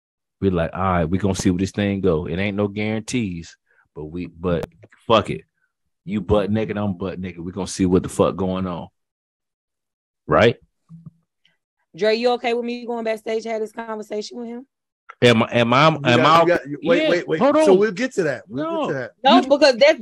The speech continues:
Speaker 2: that's, that's
Speaker 3: No, no,
Speaker 2: how
Speaker 3: no,
Speaker 2: I'm
Speaker 3: we'll, we'll
Speaker 1: Oh,
Speaker 3: get to
Speaker 1: oh,
Speaker 3: that. We
Speaker 1: no,
Speaker 3: talk
Speaker 1: no.
Speaker 3: about
Speaker 1: No,
Speaker 3: the
Speaker 1: no, no, no.
Speaker 2: I'm,
Speaker 1: We'll
Speaker 2: I'ma
Speaker 1: talk
Speaker 2: ask,
Speaker 1: about
Speaker 2: I'ma
Speaker 1: this.
Speaker 2: ask whoever I'm with.
Speaker 1: What she,
Speaker 2: You
Speaker 1: what she
Speaker 2: okay with
Speaker 1: said,
Speaker 2: me
Speaker 1: I,
Speaker 2: going
Speaker 1: I get what
Speaker 2: backstage?
Speaker 1: you're saying. What she, what she's saying is she gon-, she, how she giving it up is she gonna come to me and say, "Are you okay with that?"
Speaker 3: Let's
Speaker 1: That's,
Speaker 3: talk
Speaker 1: that's what
Speaker 3: about the
Speaker 1: she's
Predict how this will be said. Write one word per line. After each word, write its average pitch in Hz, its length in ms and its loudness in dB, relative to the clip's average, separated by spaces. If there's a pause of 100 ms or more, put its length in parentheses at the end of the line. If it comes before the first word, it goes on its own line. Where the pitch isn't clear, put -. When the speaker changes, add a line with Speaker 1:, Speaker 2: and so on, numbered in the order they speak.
(140)
Speaker 2:
that's, 277 320 2
that's 247 160 2
Speaker 3:
No, 269 60 2
no, 294 100 2
Speaker 2:
how 269 120 2
Speaker 3:
no, 262 160 4
Speaker 2:
I'm 185 60 -4
Speaker 3:
we'll, 233 200 2
we'll 208 240 6
Speaker 1:
Oh, - 80 4
Speaker 3:
get - 100 -2
to 156 60 -2
Speaker 1:
oh, 190 80 4
Speaker 3:
that. 196 220 0
We 160 80 -4
Speaker 1:
no, 156 100 -2
Speaker 3:
talk 156 100 0
Speaker 1:
no. 151 80 -2
Speaker 3:
about 208 300 -4
Speaker 1:
No, 185 60 -2
Speaker 3:
the 175 80 -2
Speaker 1:
no, 160 80 -14
no, 156 140 -8
no. 131 160 -14
Speaker 2:
I'm, 311 120 2
Speaker 1:
We'll 294 80 -6
Speaker 2:
I'ma 294 220 4
Speaker 1:
talk - 80 4
Speaker 2:
ask, 302 180 4
Speaker 1:
about 196 140 -6
Speaker 2:
I'ma 285 160 0
Speaker 1:
this. 240 100 0
Speaker 2:
ask 311 220 2
whoever 294 340 2
I'm 285 200 -2
with. 349 420 -4
Speaker 1:
What - 180 -20
she, 196 100 -20
Speaker 2:
You 247 100 -8
Speaker 1:
what 262 120 -4
she 277 80 -8
Speaker 2:
okay 269 80 -2
with 269 140 -6
Speaker 1:
said, - 100 -20
Speaker 2:
me - 140 -20
Speaker 1:
I, 240 60 -6
Speaker 2:
going 269 100 -4
Speaker 1:
I - 20 -6
get 254 40 -8
what 269 180 -4
Speaker 2:
backstage? 285 240 0
Speaker 1:
you're 349 100 -10
saying. - 240 -20
What 113 140 -14
she, - 80 -20 (220)
what 131 140 -6
she's 120 220 -12
saying 151 380 -4
is 107 240 -6
she 135 100 -8
gon-, 117 300 -6
she, 120 320 -10 (300)
how 113 120 -2
she 151 220 -8
giving 120 320 -2
it 110 80 -4
up 110 220 -2
is 98 340 -2 (300)
she - 160 -2
gonna 113 180 2
come 127 240 0
to 113 120 -8
me 101 200 -2
and 95 100 -6
say, 95 380 -2 (180)
"Are 92 100 -2
you 95 240 2
okay 110 240 2
with 95 160 -2
that?" 98 140 4
Speaker 3:
Let's 165 160 -2
Speaker 1:
That's, - 0 -
Speaker 3:
talk 185 200 0
Speaker 1:
that's - 0 -
what 185 100 0
Speaker 3:
about 165 80 2
the 160 60 -2
Speaker 1:
she's 165 60 -4